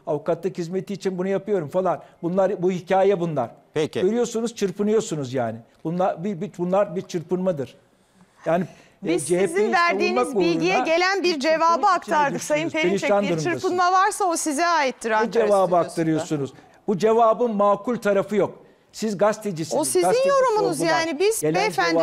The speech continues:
Speaker 1: cevabı
Speaker 3: Sayın Ha-,
Speaker 1: değerlendirin.
Speaker 3: A-, A-, Hakan da ben de cevabı aktardık yani. Kendisinin beyanını aktardık.
Speaker 1: Bakın gene bir bilgi, bilgiler geliyor. İstanbul Belediyesi'ndeki işçi lideri Umut Aydoğan'dan bana mesaj geldi. Diyor
Speaker 2: Telefon
Speaker 1: ki,
Speaker 2: numarasını
Speaker 1: "Bana
Speaker 2: vermeyin,
Speaker 1: bağlansınlar."
Speaker 2: Doğu Bey.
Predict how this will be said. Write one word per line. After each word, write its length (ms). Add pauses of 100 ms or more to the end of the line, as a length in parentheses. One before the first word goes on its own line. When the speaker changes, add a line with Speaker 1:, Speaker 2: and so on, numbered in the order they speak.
Speaker 1:
cevabı 100
Speaker 3:
Sayın 260
Ha-, 60
Speaker 1:
değerlendirin. 340
Speaker 3:
A-, 40
A-, 320
Hakan 500
da 140
ben 280
de 200
cevabı 400 (120)
aktardık 420
yani. 160
Kendisinin 580
beyanını 360 (120)
aktardık. 360 (720)
Speaker 1:
Bakın 340 (140)
gene 340
bir 140
bilgi, 520
bilgiler 460
geliyor. 460 (260)
İstanbul 720 (760)
Belediyesi'ndeki 960
işçi 380
lideri 420 (560)
Umut 280
Aydoğan'dan 680
bana 180
mesaj 460
geldi. 280
Diyor 140
Speaker 2:
Telefon 340
Speaker 1:
ki, 60
Speaker 2:
numarasını 500
Speaker 1:
"Bana 100
Speaker 2:
vermeyin, 300
Speaker 1:
bağlansınlar." 600
Speaker 2:
Doğu 140
Bey. 200